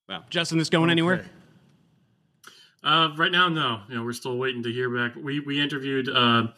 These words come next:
Speaker 3: Chris Shimoda from the California Trucking Association the other day. Um, it's just another step in a long legal battle that they're gonna be,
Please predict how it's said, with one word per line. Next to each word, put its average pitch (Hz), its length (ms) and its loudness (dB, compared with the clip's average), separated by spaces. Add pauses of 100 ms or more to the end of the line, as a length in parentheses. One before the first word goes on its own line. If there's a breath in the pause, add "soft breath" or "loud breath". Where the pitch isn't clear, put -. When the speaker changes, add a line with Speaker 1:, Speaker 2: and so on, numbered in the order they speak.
(300 loud breath)
Speaker 3:
Chris - 240 2
Shimoda 135 340 4
from 131 140 -2
the 120 80 2
California 123 400 0
Trucking 120 280 0
Association 113 560 0
the 110 80 6
other 107 120 4
day. 110 280 2 (440 loud breath)
Um, 107 360 4 (280 loud breath)
it's 120 160 2
just - 240 2
another 120 340 4
step 113 400 0
in 113 120 -4
a 110 40 2
long 113 240 4
legal 113 220 2
battle 110 240 2
that 110 180 -4
they're 113 80 0
gonna 110 180 2
be, 107 340 2